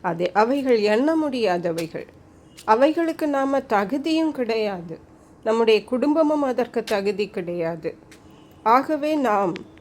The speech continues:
தாவீதைப் போல தேவனுடைய சமூகத்திலே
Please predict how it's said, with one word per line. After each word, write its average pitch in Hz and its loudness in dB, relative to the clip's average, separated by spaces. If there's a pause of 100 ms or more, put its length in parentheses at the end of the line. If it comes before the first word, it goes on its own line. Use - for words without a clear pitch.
(200)
தாவீதைப் 262 4
போல 170 0 (500)
தேவனுடைய 226 4 (120)
சமூகத்திலே 185 -2